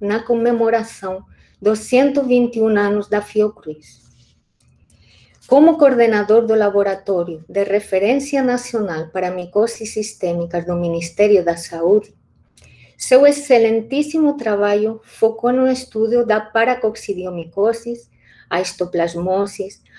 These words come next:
a coccidioidomicoses, a criptococosis, a candidiasis,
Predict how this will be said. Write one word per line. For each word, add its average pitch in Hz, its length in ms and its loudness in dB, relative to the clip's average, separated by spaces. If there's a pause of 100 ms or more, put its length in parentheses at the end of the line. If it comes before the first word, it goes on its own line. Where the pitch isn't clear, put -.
(120)
a 196 120 -2
coccidioidomicoses, 202 1800 0 (100)
a 190 100 -6
criptococosis, 190 1400 0
a 190 80 -6
candidiasis, 202 1040 0